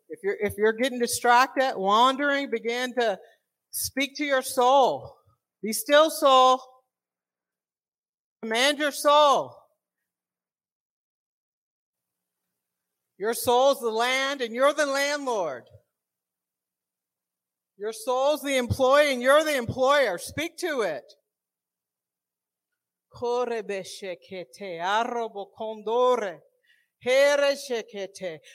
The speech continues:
We are kings and priests in this place. We are unique.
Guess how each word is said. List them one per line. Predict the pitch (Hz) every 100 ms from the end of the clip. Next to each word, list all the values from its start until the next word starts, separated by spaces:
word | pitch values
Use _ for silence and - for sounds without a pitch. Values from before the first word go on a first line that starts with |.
| _
We | 214 254
are | 247
kings | - 285 311 330 302
and | 302 269
priests | - 311 330 320 -
in | 294
this | 247 220
place. | - 226 170 147 - - - _ _ _ _ -
We | 262 294
are | 277
unique. | 247 262 247 269 339 339 254 -